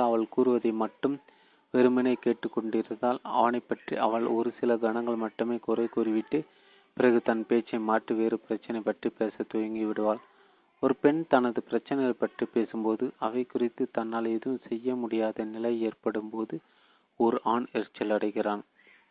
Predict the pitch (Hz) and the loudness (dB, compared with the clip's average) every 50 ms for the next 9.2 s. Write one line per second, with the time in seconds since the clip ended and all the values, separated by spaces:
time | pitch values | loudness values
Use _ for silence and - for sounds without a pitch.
0 | _ - 127 120 - 131 127 127 123 131 135 147 147 143 127 117 113 113 110 - | _ -4 0 4 4 4 4 4 2 0 -2 -2 0 0 2 2 2 0 -4 -2
1 | - 131 127 139 147 165 185 - - 113 113 - 147 143 135 131 127 123 120 - | 0 0 0 0 -2 -6 -6 -4 -2 -2 -2 -2 -2 0 2 2 2 2 0 -2
2 | - 117 - - 117 107 - - 113 110 110 113 113 113 110 110 107 104 110 107 | -6 -6 -4 -4 -4 -4 -2 -2 0 0 0 0 0 -2 -4 -4 -4 -4 -4 -4
3 | - - - - - - 110 110 117 120 - - - - 131 131 131 127 120 113 | -4 -6 -10 -12 -8 -6 -4 -2 -2 -2 -4 -4 -2 0 0 2 2 0 -2 -2
4 | 107 107 107 107 110 110 - - - - 113 110 107 - - 113 107 107 117 131 | 0 -2 -2 -2 -2 -4 -6 -6 -6 -4 -4 -4 -4 -4 -2 -2 -2 -2 -4 -8
5 | _ _ - - _ _ _ _ _ _ _ _ _ - 117 117 117 110 - - | _ _ -20 -20 _ _ _ _ _ _ _ _ _ 0 0 0 0 0 -2 -2
6 | 117 117 123 135 131 120 113 113 113 117 117 117 113 113 110 110 110 - - - | -4 -2 0 -2 0 0 2 2 2 2 0 0 -2 -2 -4 -6 -8 -6 -6 -6
7 | 117 - _ 117 113 113 117 113 110 107 110 110 110 117 120 113 113 113 107 113 | -6 -2 _ 0 0 0 0 0 -2 -2 -2 -2 -4 -4 -2 0 0 0 0 0
8 | 113 113 123 - _ - 113 110 - - 101 - 113 113 107 107 107 101 113 104 | -2 -2 -4 -8 _ -6 -6 -6 -6 -10 -8 -6 -4 -2 -2 -2 -2 -4 -4 -2
9 | 104 107 110 | -2 -2 -2